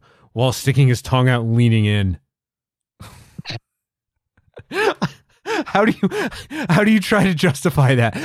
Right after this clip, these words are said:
How do you try to say it was mis-, there, people are misinterpreting what they're seeing?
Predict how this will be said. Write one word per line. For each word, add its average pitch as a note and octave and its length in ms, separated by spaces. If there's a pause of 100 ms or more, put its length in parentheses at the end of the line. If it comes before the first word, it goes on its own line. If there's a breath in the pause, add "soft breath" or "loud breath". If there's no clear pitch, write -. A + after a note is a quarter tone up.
How E3+ 80
do F#3 80
you G3+ 60
try F#3 220
to D#3+ 140
say D#3 400
it F#3 320
was D3+ 240
mis-, D#3 280 (340 loud breath)
there, E3 160
people D#3+ 260
are E3+ 80
misinterpreting D3+ 680
what C#3 160
they're C#3 120
seeing? G2 460